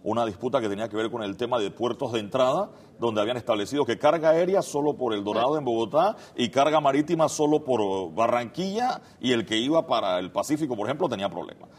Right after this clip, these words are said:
Después vino el tema de la industria textil y de calzado, de un arancel que son como cinco dólares por cada par de zapatos. O, o sea, una cosa que son un poco extraños y donde el presidente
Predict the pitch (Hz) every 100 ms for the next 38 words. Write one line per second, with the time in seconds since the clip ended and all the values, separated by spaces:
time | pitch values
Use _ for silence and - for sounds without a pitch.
0 | - - 127 120 165 220 196 185 175 151
1 | 156 156 139 113 110 127 - 123 110 101
2 | - 175 208 165 104 90 98 - 151 202
3 | 151 131 135 123 107 110 139 156 117 117
4 | 113 104 135 135 135 139 110 110 117 120
5 | 127 131 117 127 156 - - - 123 -
6 | - 131 127 - - 143 156 156 170 156
7 | 135 117 - 139 143 139 135 147 165 165
8 | 123 113 95 90 92 82 73 82 90 160
9 | 196 -